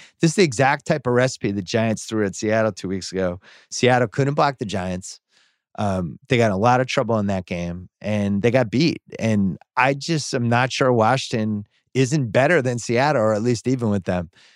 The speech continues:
So getting five and a half is wonderful. I think it's a three-point game.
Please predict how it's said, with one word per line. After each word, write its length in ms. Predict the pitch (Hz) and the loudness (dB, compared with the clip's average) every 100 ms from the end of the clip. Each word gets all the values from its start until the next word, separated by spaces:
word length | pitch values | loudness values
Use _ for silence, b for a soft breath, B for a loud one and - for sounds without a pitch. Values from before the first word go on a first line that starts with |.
| b | b
So 160 | - 131 | -2 0
getting 300 | 110 143 165 | 2 2 2
five 300 | - 139 127 | 0 0 0
and 80 | 113 | -2
a 60 | |
half 360 | 104 117 104 - | 0 2 0 -2
is 140 | 90 | -10
wonderful. 640 | 95 107 104 92 85 85 85 _ _ _ _ _ _ - | -4 -4 -4 -6 -6 -8 -10 _ _ _ _ _ _ 0
I 100 | 143 | 2
think 140 | 165 | 2
it's 120 | 151 | 2
a 60 | 123 | -2
three-point 480 | - 120 107 110 107 | -2 -4 -2 -2 -2
game. 280 | 110 113 | -2 -2